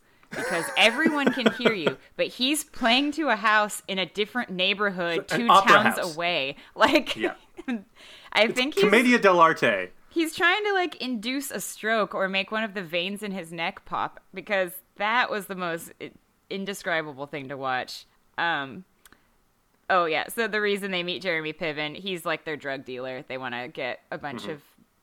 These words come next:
Speaker 1: a bunch of different things to sell and pay their way across, uh, on their road trip that takes two days.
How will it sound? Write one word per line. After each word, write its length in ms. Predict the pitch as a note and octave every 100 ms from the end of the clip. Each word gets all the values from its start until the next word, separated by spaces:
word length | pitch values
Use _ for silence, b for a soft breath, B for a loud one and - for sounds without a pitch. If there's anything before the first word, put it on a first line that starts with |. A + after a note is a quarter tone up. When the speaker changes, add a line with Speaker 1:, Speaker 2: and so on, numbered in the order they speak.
| -
Speaker 1:
a 80 | -
bunch 280 | E3 E3+ F#3+
of 100 | F3+
different 360 | F#3+ F#3+ G#3 -
things 520 | B3 B3 G#3 G#3+ -
to 160 | A3 F#3
sell 420 | - G3 F#3+ G3+
and 240 | F#3 F3+
pay 220 | G3 F3+
their 180 | F#3 F#3
way 340 | F3 F#3 E3+ D#3
across, 680 | E3 F#3 E3 F3 - - -
uh, 40 |
on 380 | - E3 F3+ F#3
their 160 | E3+
road 200 | E3 F#3
trip 280 | F#3 D#3+ D3+
that 280 | D3+ - -
takes 260 | F3+ C#3 -
two 120 | D3+
days. 300 | D3 E3